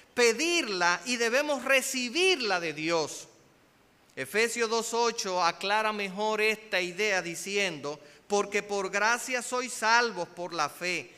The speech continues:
y esto no es de vosotros, sino que es un don de Dios".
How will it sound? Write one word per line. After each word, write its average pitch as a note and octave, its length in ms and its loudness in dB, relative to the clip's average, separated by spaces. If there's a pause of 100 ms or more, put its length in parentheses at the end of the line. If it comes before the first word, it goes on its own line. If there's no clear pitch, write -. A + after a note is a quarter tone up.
(200)
y A#3 180 -2
esto D4 560 4
no C#4 320 0
es D4+ 240 2
de C4+ 120 0
vosotros, C4 760 0
sino A#3 340 -4
que B3+ 100 0
es B3 120 -6
un A3+ 240 -12
don A#3 260 -2
de E3 160 -4
Dios". C3 540 -6